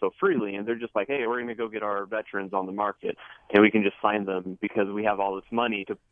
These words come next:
uh, play with now." And then other teams, you know, like the Celtics and the Sixers and other teams that are rebuilding like that,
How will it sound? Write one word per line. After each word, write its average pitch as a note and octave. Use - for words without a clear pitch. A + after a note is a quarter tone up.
uh, E2+
play C#3+
with A2+
now." F2+
And A2+
then A2
other D3+
teams, G#2
you G#2+
know, F#2+
like G#2
the A2
Celtics G#2
and F#2+
the G2+
Sixers G2
and G2+
other G2+
teams G#2+
that G2
are G2+
rebuilding G#2
like F#2
that, G2